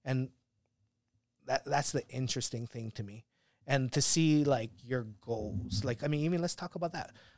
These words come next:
Um, you know, as you've grown, as the years have gone by through your different experiences, from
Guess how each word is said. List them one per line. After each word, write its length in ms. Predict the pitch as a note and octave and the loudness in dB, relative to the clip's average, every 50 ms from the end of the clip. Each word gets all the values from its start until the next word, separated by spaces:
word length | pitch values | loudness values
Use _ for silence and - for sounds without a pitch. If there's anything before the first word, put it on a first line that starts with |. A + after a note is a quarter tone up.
| - C3+ | -8 -4
Um, 360 | B2 A#2 A2 A#2 A#2+ G2+ - - - - - - - _ _ _ - - - - | -4 -2 -2 -2 -4 -6 -8 -10 -14 -16 -16 -16 -20 _ _ _ -20 -20 -8 -4
you 100 | D3+ C3 | -2 -2
know, 120 | C3 - - | -2 -2 0
as 400 | C#3+ D3 D3+ E3 E3+ D#3+ D#3 E3 | 2 4 6 6 6 4 4 2
you've 180 | E3+ D3+ B2+ | 2 2 0
grown, 540 | - - C3+ C3 B2 A#2+ A#2 A2+ A2+ A2+ A#2 - - | 0 2 4 4 4 4 2 0 -2 -4 -6 -4 -2
as 460 | C#3+ C#3+ C#3 C3+ C3 C3+ B2 A#2+ C3+ | 2 2 4 4 4 2 0 -2 -4
the 100 | B2 C3 | -2 -2
years 280 | B2+ A#2+ C3+ C3+ C3 A#2+ | 0 2 4 4 4 2
have 100 | C3 A#2+ | 0 -4
gone 240 | - C3+ B2+ B2 A#2+ | -4 -4 -2 -2 -2
by 160 | A#2 A#2+ C3 | -2 -2 -4
through 200 | B2+ - A#2 B2+ | -4 -2 -4 -4
your 40 | A#2 | -4
different 260 | G#2+ A2 - - A#2 | -4 -6 -6 -6 -6
experiences, 800 | G#2+ - - - - - D3+ C#3+ C3+ C3+ C3+ C3 - - C3+ B2 | -6 -4 -4 -4 -4 -2 -2 -2 0 0 -2 0 0 0 0 0
from 200 | - - B2 A2 | 0 -2 -2 -2